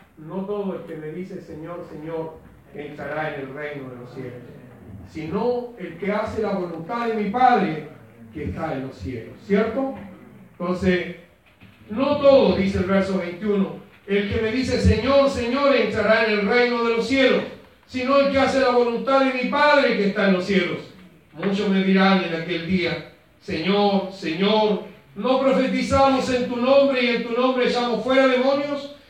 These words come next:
y en tu nombre hicimos muchos milagros?" Y entonces les declararé, "Nunca os conocí, apartados de mí, hacedores de maldad".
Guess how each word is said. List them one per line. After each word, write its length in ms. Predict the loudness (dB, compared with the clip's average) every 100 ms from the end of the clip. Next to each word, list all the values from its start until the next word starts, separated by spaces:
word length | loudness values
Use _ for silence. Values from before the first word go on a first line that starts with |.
| _
y 120 | 0
en 160 | 0 0
tu 160 | -2 2
nombre 380 | 6 6 4
hicimos 440 | 0 0 0 2 2
muchos 540 | 2 2 2 2 2
milagros?" 760 | 2 4 6 4 2 -2 -6 -16 _ _ _ -12
Y 100 | -6
entonces 720 | -6 -6 0 2 2 0 -6
les 240 | -6 -8
declararé, 1120 | -6 -8 -6 -2 -2 0 2 2 2 -4 -14 -18 -16
"Nunca 640 | -6 -2 0 -2 0 0 2
os 120 | 0
conocí, 800 | -2 -2 -2 -2 0 -2 -6 -10 -20 -8
apartados 760 | -4 2 0 2 0 2 2
de 120 | 0 -2
mí, 240 | 0 0
hacedores 600 | 0 0 0 2 2 0
de 100 | 0
maldad". 480 | -2 -2 -4 -4